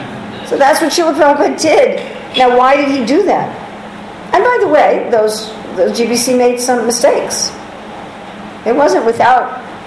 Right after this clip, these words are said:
consequence. And some of the mistakes they made, frankly, we're still suffering for that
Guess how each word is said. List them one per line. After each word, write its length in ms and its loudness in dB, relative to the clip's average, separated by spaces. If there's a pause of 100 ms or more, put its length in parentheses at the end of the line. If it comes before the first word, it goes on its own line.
(240)
consequence. 680 -2 (840)
And 100 -2
some 240 2
of 80 4
the 60 0
mistakes 500 0
they 160 2
made, 360 0 (240)
frankly, 500 -6 (640)
we're 140 2
still 480 0 (260)
suffering 460 2
for 160 -4
that 160 -4